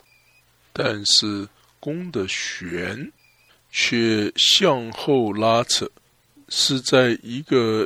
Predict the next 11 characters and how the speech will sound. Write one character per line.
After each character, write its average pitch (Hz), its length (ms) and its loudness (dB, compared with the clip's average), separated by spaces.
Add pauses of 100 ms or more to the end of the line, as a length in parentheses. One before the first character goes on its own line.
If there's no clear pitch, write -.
与 92 500 -12
他 123 360 2 (160)
将 147 280 0
要 117 340 -2
被 117 320 0 (320)
射 - 680 4
出 - 180 -8
去 127 340 -2
的 95 460 -2 (460)
那 113 180 -4
个 101 300 -4